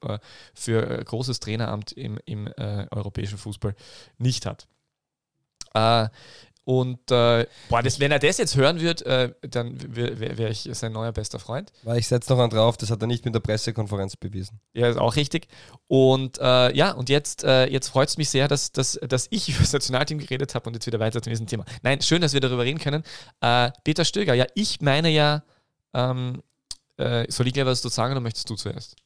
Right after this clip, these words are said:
Speaker 2: Bitte.
Speaker 1: Okay, ja. Ich mein, wenn ich jetzt hundert Runden lang nicht über das Nationalteam reden darf, dann hab ich jetzt
Speaker 2: Geh
Speaker 1: mal
Speaker 2: du nicht so, wir haben schon zwischendurch mal,
Speaker 1: Ja, ich
Speaker 2: ähm,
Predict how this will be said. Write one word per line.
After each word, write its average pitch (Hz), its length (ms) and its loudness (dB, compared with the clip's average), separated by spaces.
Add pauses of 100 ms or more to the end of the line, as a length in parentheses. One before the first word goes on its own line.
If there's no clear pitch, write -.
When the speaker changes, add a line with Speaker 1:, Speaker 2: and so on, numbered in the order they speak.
(200)
Speaker 2:
Bitte. 104 360 -6
Speaker 1:
Okay, - 280 0
ja. 107 140 -4 (220)
Ich 139 120 2
mein, 143 160 2 (140)
wenn 131 140 2
ich - 20 4
jetzt 143 140 0
hundert 175 320 6
Runden 151 200 0
lang 120 140 2
nicht 143 140 0
über 147 80 -4
das 135 80 0
Nationalteam 131 500 -2
reden 113 240 -2
darf, 123 200 2
dann 117 180 -2
hab 117 100 2
ich 123 60 2
jetzt 113 100 -2
Speaker 2:
Geh 127 80 0
Speaker 1:
mal 113 140 0
Speaker 2:
du 127 160 4
nicht 123 120 4
so, 123 120 0
wir 117 100 4
haben 113 140 0
schon 117 200 -4
zwischendurch 110 480 -4
mal, 110 200 0
Speaker 1:
Ja, 107 100 -2
ich - 320 -6
Speaker 2:
ähm, 110 300 -4